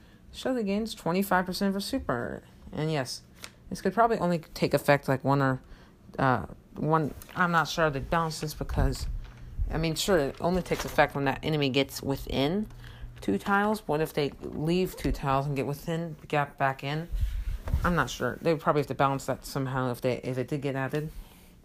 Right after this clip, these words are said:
And yes, so it basically makes sure if Shelly is in a bad situation that, and she's getting wrecked, maybe she can get her super from it.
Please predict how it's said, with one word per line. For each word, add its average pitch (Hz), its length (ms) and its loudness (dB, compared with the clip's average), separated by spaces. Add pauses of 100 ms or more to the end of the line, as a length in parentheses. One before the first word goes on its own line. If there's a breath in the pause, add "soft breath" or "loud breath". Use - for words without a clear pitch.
(920 loud breath)
And 185 140 4
yes, - 500 -4
so 165 140 2
it 156 100 4
basically 175 260 2
makes 165 180 2
sure 156 180 4
if 143 100 2
Shelly 165 360 2
is 160 100 -2
in 156 80 2
a 131 160 0 (380 loud breath)
bad 160 260 4
situation 156 680 2
that, 160 240 -2
and 135 200 0
she's 127 160 -4
getting 135 280 0
wrecked, 175 360 0
maybe 139 240 0
she 147 100 -4
can 147 120 -2
get 147 120 2
her 147 80 2
super - 400 -2
from 123 240 -4
it. - 100 -6